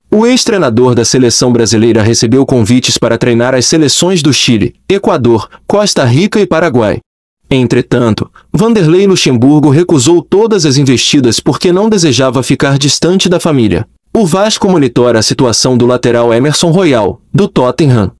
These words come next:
A equipe Cruz Maltina busca por novos atletas, aproveitando a abertura da última janela de transferências. Também é uma prioridade para a equipe. Por isso, o clube deve tentar a contratação do lateral do Tottenham,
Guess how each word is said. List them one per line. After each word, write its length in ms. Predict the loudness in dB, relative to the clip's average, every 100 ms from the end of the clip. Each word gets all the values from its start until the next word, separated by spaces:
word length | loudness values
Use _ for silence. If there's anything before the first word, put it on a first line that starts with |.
| _ _
A 160 | -4 -2
equipe 400 | -2 -2 -2 0
Cruz 240 | 0 0
Maltina 460 | 0 0 0 0 0
busca 420 | 0 0 0 -2
por 200 | 0 0
novos 380 | 2 0 0 -2
atletas, 640 | -2 0 0 -2 -4 -6 -8 -8
aproveitando 720 | -6 -2 0 -2 -2 0 2
a 20 |
abertura 480 | 2 0 0 0 0
da 100 | 2
última 440 | 2 2 2 0 0
janela 400 | 0 0 0 0
de 100 | 0
transferências. 800 | -2 0 0 2 0 0 -4 -6 -12 _ -2
Também 420 | 0 0 0 0
é 60 |
uma 180 | 0 -2
prioridade 720 | 0 0 0 0 0 0 0
para 180 | 0 0
a 40 |
equipe. 500 | 0 0 -2 -2 -6 -10 _ _
Por 200 | -2 2
isso, 340 | 2 0 -2 -6 _ -4
o 100 | -2
clube 400 | 0 0 2 2
deve 220 | 2 0
tentar 360 | 0 0 0 -2
a 80 |
contratação 680 | -2 -2 -2 -2 -2 0 0
do 60 | 2
lateral 460 | 0 0 0 0
do 120 | 0 0
Tottenham, 560 | 0 0 0 0 0